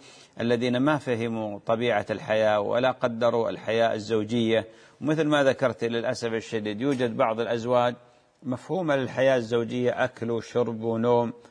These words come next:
فقط و-، وخدمة، هذه الحياة الزوجية عنده، وهذا غلط. الحياة الزوجية الله عز وجل ماذا قال؟ قال: "وعاشروهن بالمعروف". قل جل وعلا: "ولهن مثل الذي عليهن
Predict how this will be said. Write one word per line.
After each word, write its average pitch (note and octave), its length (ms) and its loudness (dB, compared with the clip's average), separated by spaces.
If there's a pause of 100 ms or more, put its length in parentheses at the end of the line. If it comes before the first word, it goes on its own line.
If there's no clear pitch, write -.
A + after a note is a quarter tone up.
(340)
فقط B2 420 0
و-، A#2+ 440 4
وخدمة، A#2+ 760 0
هذه C3 440 0
الحياة B2 280 0
الزوجية A2+ 560 0
عنده، F2 320 -4
وهذا D3 220 -2
غلط. E3 440 2 (640)
الحياة D3 320 0
الزوجية B2+ 460 -2
الله B2+ 140 0
عز B2 160 0
وجل B2+ 180 -2
ماذا C3 260 2
قال؟ A2+ 260 0
قال: A#2+ 220 2
"وعاشروهن A#2 1400 0
بالمعروف". A#2+ 760 -2 (380)
قل A#2 140 -2
جل A#2+ 240 0
وعلا: A#2 320 2
"ولهن A#2+ 640 2
مثل A2+ 300 -2
الذي A#2 380 2
عليهن A2+ 720 0